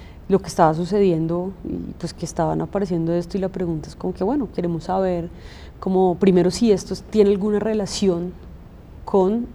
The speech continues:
eh, los aumentos en la temperatura y los cambios en las condiciones meteorológicas del continente, pues, de la península".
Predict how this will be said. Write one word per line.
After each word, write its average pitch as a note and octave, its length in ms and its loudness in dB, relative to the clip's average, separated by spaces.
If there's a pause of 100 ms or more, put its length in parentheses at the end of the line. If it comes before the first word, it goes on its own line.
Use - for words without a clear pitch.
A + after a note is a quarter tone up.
eh, F#3 380 2
los F3 240 0
aumentos F3 420 -2
en G#3 80 -2
la G3+ 80 -4
temperatura F#3+ 600 -4
y - 20 0
los F#3+ 160 -2
cambios E3+ 380 -4
en F#3+ 60 -2
las F#3+ 120 -6
condiciones E3 560 -4
meteorológicas F3 760 -4
del F#3 140 -4
continente, F3+ 580 -4
pues, G3+ 120 4
de F#3 80 2
la E3+ 80 2
península". E3 560 -2